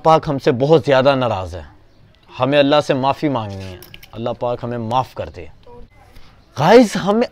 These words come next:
اللہ پاک سے معافی مانگنی ہے، ہمارے گناہوں کو معاف کر دے اللہ پاک۔ یہ ہم سے، ہم سے سجدے کی توفیق کھینچ رہے، چھین لی اللہ پاک نے یار۔ ہم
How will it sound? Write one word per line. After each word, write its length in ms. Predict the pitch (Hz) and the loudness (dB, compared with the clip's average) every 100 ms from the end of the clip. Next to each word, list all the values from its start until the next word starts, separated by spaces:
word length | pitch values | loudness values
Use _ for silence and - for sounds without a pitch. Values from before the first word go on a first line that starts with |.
| - | -4
اللہ 240 | 196 214 - | 0 0 0
پاک 220 | 196 202 | -4 -6
سے 140 | 233 | -6
معافی 360 | 196 202 202 208 | -4 -6 -6 -6
مانگنی 500 | 185 170 170 175 170 | -4 -2 -2 -2 -2
ہے، 240 | 160 107 80 - - _ - - - _ - - - - _ - - - - | -2 -4 -12 -20 -20 _ -20 -20 -20 _ -20 -20 -20 -20 _ -20 -20 -20 -12
ہمارے 320 | 127 127 127 123 127 | -8 -6 -6 -8 -10
گناہوں 480 | 123 120 127 131 123 | -12 -10 -10 -12 -12
کو 140 | 127 | -10
معاف 300 | 113 104 - | -10 -10 -12
کر 100 | 101 | -14
دے 140 | 92 | -12
اللہ 140 | 95 95 - | -12 -10 -6
پاک۔ 240 | 139 135 | -6 -6
یہ 220 | 127 139 160 - - - - - 143 - - | -4 -2 -4 -6 -20 -20 -20 -14 -14 -10 -6
ہم 160 | 170 | -4
سے، 140 | 165 - 160 | -4 -6 -6
ہم 160 | 180 | -6
سے 180 | - 220 - | -2 -2 0
سجدے 380 | 202 175 190 | -2 -2 -2
کی 140 | 202 226 | -4 -6
توفیق 440 | 233 170 226 202 | -6 -6 -8 -8
کھینچ 320 | 208 190 - - | -8 -10 -10 -12
رہے، 120 | 185 - | -12 -12
چھین 300 | - 185 180 | -10 -6 -4
لی 200 | 170 180 | -4 -2
اللہ 140 | 160 151 147 | -2 -4 -6
پاک 200 | 147 147 | -10 -10
نے 160 | 143 | -14
یار۔ 160 | 143 - - _ - - - - _ _ _ - - _ _ _ - _ _ - - | -14 -16 -20 _ -20 -20 -20 -20 _ _ _ -20 -20 _ _ _ -20 _ _ -20 -10
ہم 140 | 180 | -4